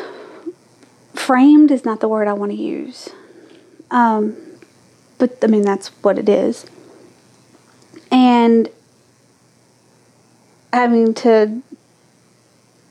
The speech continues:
like, he's a criminal, but he's not actually a criminal.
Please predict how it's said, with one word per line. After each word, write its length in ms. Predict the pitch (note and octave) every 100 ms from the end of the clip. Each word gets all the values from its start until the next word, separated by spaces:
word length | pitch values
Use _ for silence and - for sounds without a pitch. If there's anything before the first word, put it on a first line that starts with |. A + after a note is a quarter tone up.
| _ _ _ _ _ _ _ _ _ _
like, 160 | A#3+ A#3
he's 380 | - B3+ A3+ - _ _ _ _ _ _ _
a 80 | -
criminal, 460 | - - D#4+ D4 B3
but 120 | A3
he's 200 | A3 G#3
not 260 | G#3+ A3+ A#3+
actually 420 | G#3+ G#3+ A#3+ A3
a 60 | F#3+
criminal. 580 | - G#3 A3+ B3 C4